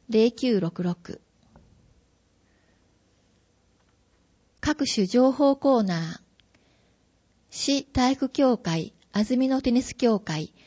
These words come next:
火曜ナイタースクール、中上級クラス。内容、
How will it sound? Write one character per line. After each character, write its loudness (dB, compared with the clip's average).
火 0
曜 2
ナ 2
イ -2
タ 2
ー -2
ス -14
ク 0
ー 2
ル、 -4
中 0
上 2
級 0
ク -2
ラ -2
ス。 -8
内 0
容、 0